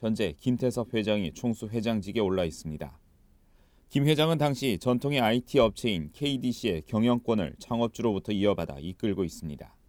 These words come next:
김 회장이 회장직에 오른 후 케이디씨는 바른전자의 지분을 당시 시가보다 약 일 점 오 배 가량 비싼 가격인 약 이백이십오억 원에 인수를 했고, 이에 김 회장은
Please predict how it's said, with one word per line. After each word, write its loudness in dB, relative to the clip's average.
김 4
회장이 2
회장직에 2
오른 6
후 -2
케이디씨는 -2
바른전자의 0
지분을 -4
당시 -6
시가보다 0
약 0
일 -2
점 2
오 4
배 2
가량 0
비싼 -2
가격인 -2
약 0
이백이십오억 2
원에 2
인수를 -4
했고, -8
이에 2
김 0
회장은 -2